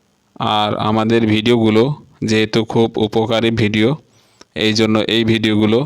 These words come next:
বিভিন্ন সোশ্যাল মিডিয়াতে শেয়ার করো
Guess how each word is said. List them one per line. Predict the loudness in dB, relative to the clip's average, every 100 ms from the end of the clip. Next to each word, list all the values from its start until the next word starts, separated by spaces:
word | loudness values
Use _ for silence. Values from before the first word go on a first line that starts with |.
| -4 _ _ _ -4
বিভিন্ন | -2 0 0 0
সোশ্যাল | 0 -2 -2 0
মিডিয়াতে | 0 -2 -2 -2 -2
শেয়ার | -2 -2 -2 -2
করো | -2 -2